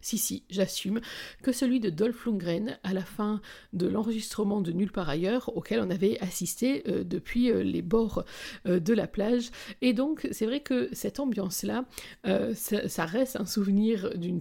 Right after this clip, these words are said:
super journée, déjà parce que la compagnie y était excellente, j'avais moi aussi ma capucine à moi, euh, et que c'était un petit peu un rêve de midinette comme ça.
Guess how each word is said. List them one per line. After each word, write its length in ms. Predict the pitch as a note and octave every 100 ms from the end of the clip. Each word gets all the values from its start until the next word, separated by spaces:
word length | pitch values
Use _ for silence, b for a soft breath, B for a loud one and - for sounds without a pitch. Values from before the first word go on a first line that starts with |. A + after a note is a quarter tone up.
| -
super 480 | B3+ - D#4 A#3+ G#3
journée, 460 | F3 E3+ F3 B3 C4+
déjà 240 | G3 F#3
parce 120 | F3 -
que 60 |
la 80 | -
compagnie 520 | - A3 G#3 F#3+ G3+
y 160 | F3+ D#3+
était 200 | - D#3+
excellente, 500 | - - A3 C#4+ -
j'avais 200 | F3 E3+
moi 160 | F#3
aussi 280 | A3 - A3
ma 120 | F#3+
capucine 500 | - C#4+ - - G#3+
à 80 | F#3+
moi, 260 | E3+ A#3 D4 B B B B G#3+
euh, 200 | G#3+ -
et 120 | B3
que 380 | A#3+ C#4 D4+ C#4
c'était 240 | - E3+ A3
un 100 | F#3+
petit 140 | -
peu 80 | E3
un 80 | F3
rêve 240 | G3 F#3+
de 80 | F3+
midinette 460 | F3 E3 F3+ F#3+
comme 160 | - E3+
ça. 200 | -